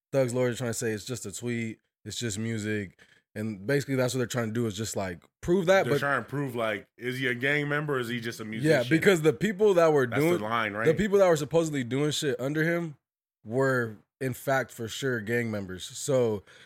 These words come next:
Speaker 1: they got B tats, so they're trying to say, "Oh, look, how's this guy not a gang member? He's got this, he's got that." And then basically say, prove that Thug told them to do the stuff that they did. But there's
Speaker 2: Like,
Speaker 1: no
Speaker 2: he's the lead, like the, like the
Speaker 1: but
Speaker 2: head
Speaker 1: a-,
Speaker 2: guy.
Speaker 1: as of right now, and from what they've said,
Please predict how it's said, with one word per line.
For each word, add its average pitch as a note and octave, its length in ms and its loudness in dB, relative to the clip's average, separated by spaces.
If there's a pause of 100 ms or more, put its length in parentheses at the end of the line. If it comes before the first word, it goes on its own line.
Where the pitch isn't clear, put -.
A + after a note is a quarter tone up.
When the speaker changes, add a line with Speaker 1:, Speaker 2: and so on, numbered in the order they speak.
Speaker 1:
they A#2 100 0
got A2+ 240 0
B C3+ 160 0
tats, B2 360 2
so B2 40 -4
they're A#2+ 80 0
trying A#2+ 180 0
to A2+ 80 -4
say, A#2 160 0
"Oh, A#2+ 140 0
look, A#2+ 300 0
how's A#2 240 -2
this G#2+ 120 -6
guy G#2+ 180 -2
not F#2+ 180 -8
a - 20 -12
gang C3+ 300 0
member? B2+ 260 -2
He's A2+ 100 -4
got G2+ 200 -4
this, A2+ 160 -6
he's A2 160 -8
got G2+ 240 -4
that." D#3+ 280 2 (380)
And B2 180 -2
then A#2+ 220 0
basically A#2 500 -4
say, A2+ 440 -2 (100)
prove D3 280 -2
that A2+ 300 2 (260)
Thug C#3+ 280 4
told C#3+ 300 2
them B2 160 0
to A#2 100 -4
do A#2+ 180 -4
the A2 120 -4
stuff A#2+ 320 -2
that G#2 180 -6
they G#2+ 140 -2
did. G2+ 340 -4 (260)
But A#2+ 140 2
there's C3 220 2
Speaker 2:
Like, B2 80 0
Speaker 1:
no D3 160 4
Speaker 2:
he's G#2 80 -2
the G2+ 60 -10
lead, A2 420 -6
like F#2 160 -10
the, F2+ 160 -8
like F2+ 180 -10
the G#2 60 -6
Speaker 1:
but C#3 140 2
Speaker 2:
head A2 100 -2
Speaker 1:
a-, D#3+ 60 4
Speaker 2:
guy. F#2+ 220 -4 (140)
Speaker 1:
as F#3 180 4
of F3+ 120 4
right E3 180 6
now, E3 300 4
and C#3 100 -4
from C3 180 -2
what D3+ 200 2
they've C3 160 0
said, D#3 420 0